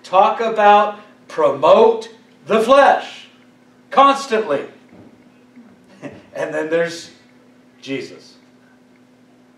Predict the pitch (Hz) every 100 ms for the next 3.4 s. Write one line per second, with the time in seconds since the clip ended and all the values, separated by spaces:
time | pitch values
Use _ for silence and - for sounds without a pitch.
0 | _ - 120 123 131 131 - 131 117 147
1 | 139 - - _ _ _ _ - _ _
2 | _ _ 131 135 127 - 180 151 135 170
3 | 147 113 110 110